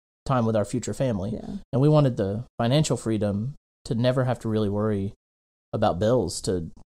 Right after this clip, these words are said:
Speaker 1: to make sure we could do what we needed and wanted to do.
Speaker 2: Yeah. So I guess to recap, we chose the burr method for our strategy because we were handy and willing to do some of the work ourselves.
Speaker 1: Mm-hmm.
Speaker 2: We didn't have tons of money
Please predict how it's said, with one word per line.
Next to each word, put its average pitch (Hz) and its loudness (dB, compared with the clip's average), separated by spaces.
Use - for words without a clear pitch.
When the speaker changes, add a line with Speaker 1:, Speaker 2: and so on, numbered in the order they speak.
Speaker 1:
to 131 -4
make 117 0
sure 117 -2
we 113 -2
could 104 -4
do 131 2
what 117 0
we 110 0
needed 117 2
and 98 0
wanted 101 0
to - -12
do. 104 -4
Speaker 2:
Yeah. - -10
So 226 4
I 226 4
guess 226 6
to 202 0
recap, 170 2
we 202 6
chose 185 2
the 190 0
burr 165 4
method 139 -2
for 190 0
our 160 0
strategy 151 -2
because 156 0
we 190 6
were 185 6
handy 185 2
and 208 6
willing 185 6
to 165 2
do 160 2
some 175 -2
of 165 -2
the 156 -2
work 151 -2
ourselves. 156 0
Speaker 1:
Mm-hmm. - -14
Speaker 2:
We 202 6
didn't 226 6
have 233 2
tons 196 2
of 170 0
money 160 0